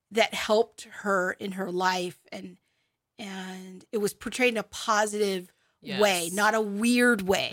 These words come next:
Speaker 2: Mm-hmm.
Speaker 1: not in a, like, "Oh, that's so strange," which is normally how you see it portrayed on television and in the movies.
Speaker 2: Yeah.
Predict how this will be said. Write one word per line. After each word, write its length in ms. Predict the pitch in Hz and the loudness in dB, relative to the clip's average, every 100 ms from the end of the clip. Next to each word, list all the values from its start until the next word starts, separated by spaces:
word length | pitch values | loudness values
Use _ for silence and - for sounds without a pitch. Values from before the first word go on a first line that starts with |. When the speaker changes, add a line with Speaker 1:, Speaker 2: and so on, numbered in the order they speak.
| 185 | -8
Speaker 2:
Mm-hmm. 100 | 196 233 _ - | -8 -12 _ -8
Speaker 1:
not 320 | 196 196 202 - | -2 0 -2 -6
in 260 | 214 196 | -8 -8
a, 340 | 185 185 180 180 _ _ _ _ _ | -10 -12 -14 -16 _ _ _ _ _
like, 300 | 277 185 175 - | -8 -8 -8 -2
"Oh, 120 | 214 | 0
that's 220 | 202 185 | 2 0
so 220 | - 214 196 | -2 -2 -2
strange," 560 | - 214 202 160 151 | -2 -2 -2 -2 -8
which 160 | 196 233 | -8 -8
is 120 | 196 | -6
normally 520 | 214 202 208 220 208 | -4 0 -2 -2 -4
how 160 | 190 202 | -4 -4
you 160 | 185 | -6
see 220 | 190 - 180 | -8 -10 -10
it 100 | - | -12
portrayed 480 | 190 - 185 175 | -14 -10 -8 -8
on 120 | 170 175 | -10 -14
television 600 | - 180 175 170 180 151 | -10 -8 -8 -12 -12 -14
and 140 | 143 | -14
in 140 | 98 | -14
the 60 | 87 | -16
movies. 540 | 85 - - 170 - - | -16 -18 -18 -20 -20 -14
Speaker 2:
Yeah. 200 | 190 | -12